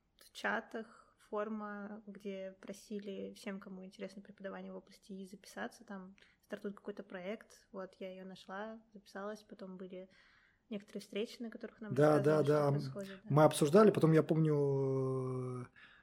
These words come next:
Speaker 2: э, вы написали программу, вот этот актив этого D L S.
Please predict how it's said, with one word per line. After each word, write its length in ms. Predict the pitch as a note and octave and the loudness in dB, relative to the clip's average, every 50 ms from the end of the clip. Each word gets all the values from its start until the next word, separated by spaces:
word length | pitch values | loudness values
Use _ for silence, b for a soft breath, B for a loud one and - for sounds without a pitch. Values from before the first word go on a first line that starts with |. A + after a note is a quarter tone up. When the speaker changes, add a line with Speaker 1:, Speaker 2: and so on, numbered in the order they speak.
| b b _ _ - | b b _ _ -6
Speaker 2:
э, 320 | C3 B2 A#2+ A#2+ A#2 A#2 | -6 -4 -4 -4 -4 2
вы 100 | A#2+ D3 D#3 | 6 8 8
написали 360 | D3 - - - E3 C#3+ C#3+ | 8 6 6 8 8 8 8
программу, 520 | - - C3+ B2 C3+ E3 E3+ F#3 G3 G3+ | 8 6 6 8 12 12 12 12 12 12
вот 120 | F#3+ F#3 F#3+ | 12 12 10
этот 240 | F3+ F3 D#3 - D#3+ | 10 8 8 6 4
актив 420 | D#3 - - - E3+ E3+ - - | 2 0 0 2 2 2 4 4
этого 300 | - - D#3+ C#3+ C#3+ C#3+ | 2 4 4 4 4 4
D 140 | C3+ C#3 C#3+ | 4 6 6
L 140 | D3 C#3+ D3 | 6 6 6
S. 220 | D3 C#3+ - - | 4 2 2 0